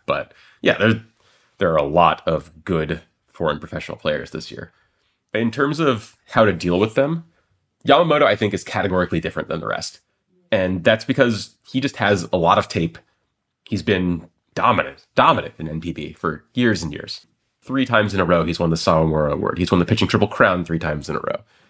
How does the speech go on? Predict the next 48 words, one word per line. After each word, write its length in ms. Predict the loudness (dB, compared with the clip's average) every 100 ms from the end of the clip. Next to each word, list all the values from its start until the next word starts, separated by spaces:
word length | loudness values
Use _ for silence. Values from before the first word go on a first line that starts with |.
| _ -6
Like, 160 | -2 0
I 40 | 0
think 120 | 0
he's 120 | 0
pitched 300 | 2 0 4
no-hitters 420 | 4 4 2 0
in 100 | 0
two 180 | 2 4
consecutive 440 | 4 4 2 2 -2
seasons. 440 | -2 -4 -6 -6
His 160 | -2 4
E 80 | 6
R 120 | 6
A 100 | 2
hasn't 300 | 0 -2 0
been 100 | 2
over 260 | 4 2
two 320 | 2 2 4 2
since, 300 | 0 -4 0
like, 200 | -2 0
I 160 | 2
don't 120 | 4 4
even 120 | 4
know, 200 | 4 4
since 200 | 0 -6
before 280 | -6 2 2
anybody 260 | 4 2 2
knew 100 | 2
what 120 | 2
covid 340 | 2 2 0
was. 320 | -4 -6 -8 -12 -20 _ -12
It's 160 | -2
really 480 | 4 4 4 2 -4 -6 0
outrageous. 520 | 4 4 2 -2 -6
Like, 160 | -6 -8 _ _ 2
and 480 | 4 4 2 -2 -4 _
I 60 | 2
don't 120 | 2
think 120 | 2
there's 100 | 2
a 40 | 4
lot 140 | 2
of 80 | 2
question 520 | 2 0 0 -4 -2
and 140 | -2 2
a 40 |
lot 200 | 4 4
of, 200 | 2